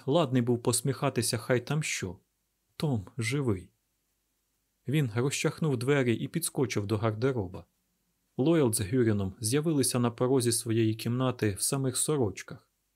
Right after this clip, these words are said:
з люльками в зубах, оповиті тоненькими струмочками диму. "Що трапилося, лорде Ранде?"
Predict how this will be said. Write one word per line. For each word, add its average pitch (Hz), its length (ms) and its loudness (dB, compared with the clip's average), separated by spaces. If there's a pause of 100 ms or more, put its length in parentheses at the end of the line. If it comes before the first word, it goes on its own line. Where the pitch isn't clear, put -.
з 123 240 -4
люльками 113 480 0
в 101 40 -4
зубах, 117 520 0 (300)
оповиті 143 560 0
тоненькими 131 680 -2
струмочками 120 680 -2
диму. 98 360 -6 (760)
"Що 247 340 0
трапилося, 185 680 4
лорде 185 400 4
Ранде?" 113 360 0